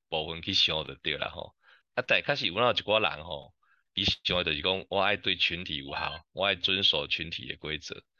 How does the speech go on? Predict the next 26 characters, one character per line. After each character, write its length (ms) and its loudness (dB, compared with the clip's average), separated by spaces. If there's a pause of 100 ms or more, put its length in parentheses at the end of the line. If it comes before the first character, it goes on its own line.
(500)
啊， 100 2
这 300 0
虽 200 6
然 80 0
讲 120 4
是 140 0
共 160 2
一 20 -8
个 120 -2
人 160 -2
咧 100 0
想 200 2
吼， 320 -10 (200)
但 120 -2
是 100 0
会 60 2
当 160 2
会 60 0
当 140 2
想 180 -2
讲 140 -4
是 80 -4
一 80 -14 (340)
个 220 0
人 260 -2
的 240 -2